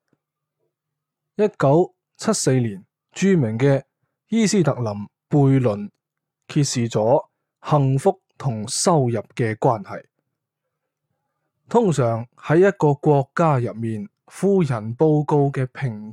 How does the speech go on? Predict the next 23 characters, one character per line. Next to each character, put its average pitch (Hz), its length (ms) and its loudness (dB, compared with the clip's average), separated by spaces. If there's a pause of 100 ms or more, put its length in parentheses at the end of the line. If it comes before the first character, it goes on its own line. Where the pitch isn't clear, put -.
均 147 300 0 (280)
幸 120 260 -4
福 175 200 -2 (140)
同 120 220 -4
快 143 360 0
樂 127 240 0
水 139 240 -2
平 139 180 -6 (340)
高 143 220 2
於 131 340 -2
窮 110 240 -6
人。 95 180 -10 (1120)
但 139 340 2 (380)
如 143 200 2
果 202 140 4
進 160 220 0
行 117 300 -6
跨 180 360 2
國 123 220 0
比 127 240 -2
較， 107 320 -4 (1700)
窮 131 460 0
國 151 280 0